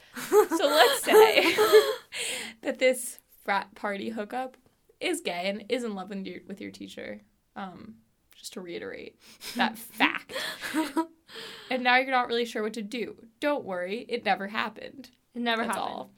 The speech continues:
Speaker 1: That's all that you have to do. You just have to say it.
Speaker 2: I, when I was straight, did try to, for many years actually, disown my hookup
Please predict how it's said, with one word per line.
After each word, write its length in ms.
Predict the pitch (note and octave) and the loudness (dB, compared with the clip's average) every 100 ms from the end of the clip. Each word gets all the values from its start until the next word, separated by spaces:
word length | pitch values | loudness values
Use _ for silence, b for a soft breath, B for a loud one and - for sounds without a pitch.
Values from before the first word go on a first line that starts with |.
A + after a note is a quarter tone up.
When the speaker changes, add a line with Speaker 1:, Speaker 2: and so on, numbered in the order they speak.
| - | -20
Speaker 1:
That's 140 | - | -10
all 140 | - - | -10 -10
that 120 | - | -10
you 80 | B3 | -12
have 120 | B3 | -12
to 80 | - | -14
do. 260 | - - - _ _ _ _ | -14 -14 -20 _ _ _ _
You 100 | G#3+ | -12
just 100 | A3 | -12
have 100 | A3+ | -12
to 80 | G3 | -12
say 320 | - - - | -12 -12 -12
it. 80 | - _ _ _ _ _ B3 | -16 _ _ _ _ _ 2
Speaker 2:
I, 760 | B3+ B3+ C4 C4+ C#4 C4+ B3 - _ _ _ _ _ _ _ _ _ _ | 4 4 0 -2 -4 -4 -6 -10 _ _ _ _ _ _ _ _ _ _
when 380 | A3+ A3+ A3 G#3+ | -6 0 0 0
I 160 | G#3 G#3 | 0 -2
was 680 | G#3 G3 F#3+ F#3+ F#3 F#3+ - _ - | -2 -2 -2 -4 -8 -12 -20 _ -20
straight, 500 | - G#3 F#3 A#3 - _ _ _ - - | -12 -6 -4 -6 -8 _ _ _ -20 -6
did 420 | A3 G3 F#3+ F#3 | -4 -2 -2 -4
try 220 | G3 F#3+ | -6 -6
to, 340 | F#3 F3+ - - - | -4 -6 -10 -14 -16
for 260 | - F#3+ F3 | -10 -8 -6
many 460 | F3+ A#3+ E4 G3 | -6 -8 -8 -8
years 260 | - G#2+ - | -8 -10 -10
actually, 480 | - A3 - G#3+ F#3 | -10 -8 -6 -6 -4
disown 600 | G#3 A3 A3 F#3+ F#3+ F#3 | -4 -4 -4 -4 -6 -8
my 140 | F#3 | -10
hookup 560 | F#3+ A3 A3 F#3 - | -8 -8 -6 -6 -8